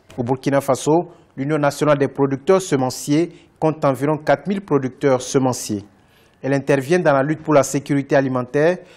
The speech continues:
à travers la production de semences et de variétés améliorées et a pour finalité l'accroissement des rendements agricoles. Pour nous parler des activités de cette structure, Décryptage reçoit Monsieur Abdoulaye Sawadogo, président de l'Union nationale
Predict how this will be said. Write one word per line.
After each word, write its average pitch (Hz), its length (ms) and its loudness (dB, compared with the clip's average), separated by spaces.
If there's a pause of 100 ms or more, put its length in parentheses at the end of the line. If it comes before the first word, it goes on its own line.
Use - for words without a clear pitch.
(140)
à 131 140 0
travers 147 380 2
la 143 100 6
production 139 560 -2
de 135 80 -2
semences 160 600 0
et 208 80 0
de 165 100 2
variétés 135 420 2
améliorées 135 600 0 (320)
et 135 120 0
a 151 80 8
pour 151 200 -2
finalité 131 680 -2 (260)
l'accroissement 135 640 0
des 147 140 2
rendements 127 420 -2
agricoles. 117 600 -6 (1160)
Pour 156 120 2
nous 156 100 2
parler 151 300 2
des 135 180 -2
activités 143 460 -2
de 147 80 -2
cette 151 180 0
structure, 156 540 0 (240)
Décryptage 156 580 2
reçoit 143 720 2
Monsieur 139 440 -2
Abdoulaye 156 420 2
Sawadogo, 131 680 -2 (320)
président 147 400 2
de 156 80 -2
l'Union 143 260 -4
nationale 135 560 0